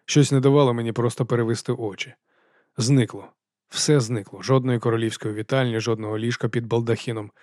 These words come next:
каравки вина, нічого. Проста, вбога кімната, ймовірно, для кількох покоївок.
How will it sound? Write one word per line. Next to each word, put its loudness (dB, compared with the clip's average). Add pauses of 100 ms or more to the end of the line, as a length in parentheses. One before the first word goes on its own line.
(120)
каравки 0
вина, -4
нічого. -4 (580)
Проста, 0
вбога 2
кімната, -4
ймовірно, 0
для 0
кількох -4
покоївок. -6